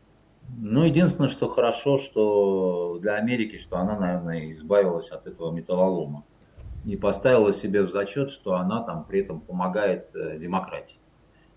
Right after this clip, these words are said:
украинской, там, значит, вот, э, такие мы молодцы, да, так сказать, и дома почистили, да, там выкинули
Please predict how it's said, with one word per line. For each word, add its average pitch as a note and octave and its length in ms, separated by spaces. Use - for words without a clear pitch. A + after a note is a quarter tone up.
украинской, A2 680
там, D#2+ 300
значит, D#2+ 360
вот, G2 360
э, D2+ 280
такие - 320
мы D#2 120
молодцы, D#2 540
да, F#2 200
так - 180
сказать, - 260
и - 60
дома C#3 320
почистили, A2+ 640
да, G#2+ 200
там F2+ 220
выкинули E2+ 540